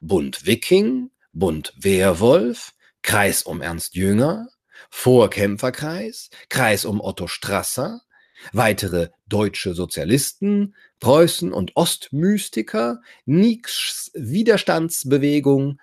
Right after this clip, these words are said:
Aufbruchkreis, Gegnerkreis, verschiedene Nationalbolschewisten, technokratische Autoren aus dem Umkreis der Nationalrevolutionäre, Sonderfälle des Nationalrevolutionären,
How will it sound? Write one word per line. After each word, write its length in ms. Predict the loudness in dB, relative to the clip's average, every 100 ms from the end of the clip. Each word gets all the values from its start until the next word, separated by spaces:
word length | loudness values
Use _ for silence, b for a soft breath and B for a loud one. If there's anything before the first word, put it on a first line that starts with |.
| b b b
Aufbruchkreis, 1300 | -6 -4 -4 -8 -2 -2 -2 -4 -2 0 -2 -4 -12 -12
Gegnerkreis, 1120 | -8 -8 -8 -14 -14 -8 -2 -2 -2 -6 -10 -12
verschiedene 600 | -10 2 4 4 4 4
Nationalbolschewisten, 1600 | 2 0 -4 0 2 4 4 2 -2 0 0 0 -6 -4 -4 -6 B B
technokratische 1040 | -2 -2 -6 -8 -6 -4 -4 -4 -6 -4 -4
Autoren 420 | 2 6 6 4
aus 140 | -2
dem 100 | -8
Umkreis 460 | -6 -6 -6 -8 -10
der 140 | -12
Nationalrevolutionäre, 1800 | -14 -18 -18 -16 -6 0 2 4 6 6 8 6 6 6 8 8 8 6 4 B B
Sonderfälle 720 | 4 6 6 4 4 4 4 2
des 180 | 0
Nationalrevolutionären, 1300 | -2 -2 -2 0 0 0 -2 -4 -2 0 0 0 -4